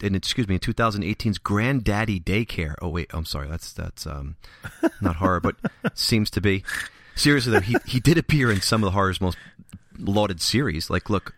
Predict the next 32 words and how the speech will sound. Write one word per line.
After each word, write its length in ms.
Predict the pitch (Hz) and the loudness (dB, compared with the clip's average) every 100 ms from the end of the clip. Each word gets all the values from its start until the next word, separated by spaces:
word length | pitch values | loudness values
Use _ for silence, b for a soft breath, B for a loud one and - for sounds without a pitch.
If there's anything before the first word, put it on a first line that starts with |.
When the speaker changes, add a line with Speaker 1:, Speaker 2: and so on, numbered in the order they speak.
| _ | _
Speaker 1:
the 80 | 87 | -4
relaunch 520 | 92 101 101 107 - | 0 2 2 2 -2
in 180 | - 92 | -2 -2
eighties 300 | 90 101 107 | 0 0 -2
of 120 | 80 | -2
Twilight 360 | - 85 101 110 | 0 0 0 0
Zone, 200 | 120 131 | 0 0
he 100 | 107 | 0
was 160 | 98 | 0
in 120 | 90 82 | 0 -2
one 120 | 73 | -2
of 60 | |
those. 380 | 85 104 185 - - _ | -2 0 -2 -6 -12 _
Speaker 2:
Yes, 560 | 95 98 107 113 104 - | -8 -4 -2 -2 0 2
Speaker 1:
He's 120 | 113 | 2
a, 40 | |
Speaker 2:
that's 140 | 101 - | 2 -4
Speaker 1:
he's 160 | 101 | 0
Speaker 2:
right. 160 | 120 180 | 4 6
Speaker 1:
also 300 | 123 127 135 | 4 2 0
in 80 | 110 | 0
Tales 380 | - 135 135 - | -2 -2 0 0
from 180 | - | 0
the 100 | 104 | 0
Crypt 640 | 95 - - 120 - - - - _ _ _ _ - | 0 -6 -2 -2 0 -6 -8 -14 _ _ _ _ -12
in 440 | 113 175 254 269 104 | -6 -2 0 4 4
the 80 | |
Speaker 2:
Ooh. 40 | 101 | 4
Speaker 1:
early 160 | 104 | 4
nineties. 420 | 101 98 123 175 - B - | 2 0 0 -2 -4 B -2
And, 160 | 131 | 0
Mike, 260 | 147 214 - | 2 0 -4